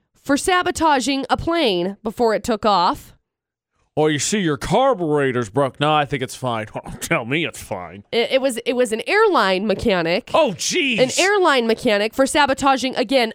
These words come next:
Speaker 1: a plane before it took off.
Speaker 2: Oh, I was just thinking like a little,
Speaker 1: No, no, no,
Speaker 2: like a little
Speaker 1: no.
Speaker 2: one-person plane.
Speaker 1: No, no, no. American Airlines. We're talking big plane.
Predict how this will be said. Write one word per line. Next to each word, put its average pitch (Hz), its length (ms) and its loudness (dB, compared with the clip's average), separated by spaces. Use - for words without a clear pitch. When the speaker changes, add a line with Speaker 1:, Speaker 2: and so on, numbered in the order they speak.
Speaker 1:
a 254 80 4
plane 277 720 -2
before 202 320 0
it 170 80 -2
took 185 240 -2
off. 165 280 -2
Speaker 2:
Oh, - 40 2
I 165 120 4
was 170 120 -4
just 139 140 -8
thinking 143 220 0
like 123 140 -2
a 123 60 -2
little, 120 280 0
Speaker 1:
No, 381 140 4
no, - 0 -
no, 330 220 2
Speaker 2:
like 277 100 0
a 131 40 -4
little 151 180 0
Speaker 1:
no. 349 180 2
Speaker 2:
one-person 131 520 -2
plane. 110 280 -4
Speaker 1:
No, 247 140 2
no, 320 140 -2
no. 247 260 0
American 262 400 -2
Airlines. 226 640 -2
We're - 100 2
talking 294 340 0
big 339 200 -2
plane. 196 460 -2